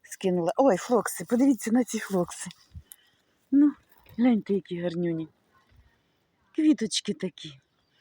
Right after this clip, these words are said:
Ніжні такі, чарівні. Ну, і, і довго вони цвітуть. Тому що відкриваються нові бутончики. Дуже гарна квіточка.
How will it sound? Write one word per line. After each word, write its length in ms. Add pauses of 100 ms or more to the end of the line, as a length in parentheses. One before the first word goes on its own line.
(300)
Ніжні 560
такі, 360
чарівні. 800 (2000)
Ну, 340
і, 200
і 120
довго 380
вони 220
цвітуть. 640 (440)
Тому 220
що 200
відкриваються 760
нові 260
бутончики. 760 (1500)
Дуже 220
гарна 420
квіточка. 560